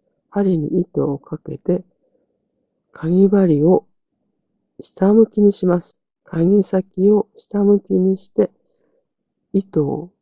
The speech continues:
ぐんと上に押し上げながら、一度に引き抜きます。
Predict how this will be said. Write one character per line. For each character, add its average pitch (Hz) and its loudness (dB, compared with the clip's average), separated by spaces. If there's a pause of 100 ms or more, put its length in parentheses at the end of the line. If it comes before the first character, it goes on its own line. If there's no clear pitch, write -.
(240)
ぐ 185 0
ん 180 2
と - -2
上 175 4
に 196 4
押 156 2
し 202 2
上 202 2
げ 202 2
な 196 0
が 147 -6
ら、 185 -4 (880)
一 - -12
度 277 4
に 240 4
引 - -6
き 127 -4
抜 120 -10
き - -14
ま - -14
す。 - -20